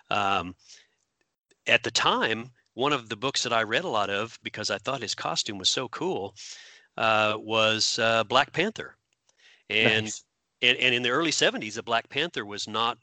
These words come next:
Speaker 1: the phenomenon that it is today.
Speaker 2: Right.
Speaker 1: A-, and, uh, anyway, so I thought it was awesome. And I thought, "Okay, I like this cat theme. So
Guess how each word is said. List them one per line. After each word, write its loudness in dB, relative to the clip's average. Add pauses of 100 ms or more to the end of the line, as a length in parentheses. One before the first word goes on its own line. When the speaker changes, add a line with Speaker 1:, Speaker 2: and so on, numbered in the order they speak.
(100)
Speaker 1:
the -10
phenomenon -8
that -10
it -10
is -6
today. -4 (400)
Speaker 2:
Right. -4 (120)
Speaker 1:
A-, -4
and, 0
uh, 0
anyway, 2
so 6
I 6
thought 2
it -2
was -6
awesome. 0
And -4
I -8
thought, -2
"Okay, -10 (100)
I -4
like -2
this -2
cat -8 (100)
theme. -10
So -2